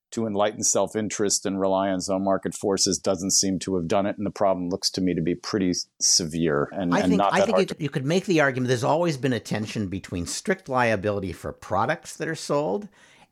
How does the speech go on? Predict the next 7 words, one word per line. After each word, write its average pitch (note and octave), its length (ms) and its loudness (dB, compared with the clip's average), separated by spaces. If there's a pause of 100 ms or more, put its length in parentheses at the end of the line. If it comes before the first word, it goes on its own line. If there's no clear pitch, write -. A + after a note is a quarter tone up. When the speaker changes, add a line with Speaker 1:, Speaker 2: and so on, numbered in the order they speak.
Speaker 2:
and D3 500 2 (680)
no E3 220 4
damn D#3 240 4
liability C3 540 4
whatsoever B2 880 2
for A2 580 2
computers C#3+ 880 0